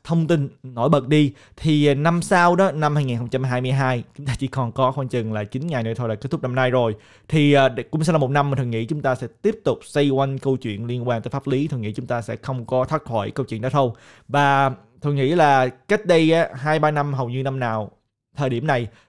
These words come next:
chúng ta cũng nói tới là cái đề tài kế tiếp của chính phủ Hoa Kỳ chính là quản lý thị trường crypto này, có những cái luật quản lý cũng như là bảo vệ nhà đầu tư.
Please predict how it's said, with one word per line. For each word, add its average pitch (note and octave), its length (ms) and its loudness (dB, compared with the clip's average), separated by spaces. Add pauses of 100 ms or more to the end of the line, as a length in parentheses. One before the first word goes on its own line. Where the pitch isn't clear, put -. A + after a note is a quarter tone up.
chúng D#3 100 -2
ta D#3 80 4
cũng C3+ 160 -6
nói C#3+ 200 2
tới D3+ 220 4
là A#2+ 320 2
cái D3 360 0 (240)
đề C3+ 260 0
tài A#2+ 240 0
kế C#3 220 -2
tiếp G3 240 2 (180)
của C3+ 420 2
chính D#3+ 160 -4
phủ D3+ 100 -4
Hoa C3+ 160 -2
Kỳ B2 220 -4
chính C#3 280 -8
là C3 160 0
quản G#2+ 380 -4
lý C3+ 320 -2
thị A2 180 -8
trường A2 220 -6
crypto C3+ 300 -4
này, A#2 260 -2 (220)
có E3 100 -2
những B2+ 180 -2
cái D3+ 120 0
luật D3 200 4
quản A2+ 240 -4
lý C#3 160 2
cũng D#3 180 -4
như C#3+ 200 0
là A#2 140 0
bảo A2 220 -2
vệ B2 120 -2
nhà A#2+ 120 -4
đầu A2 120 -4
tư. D#3 240 4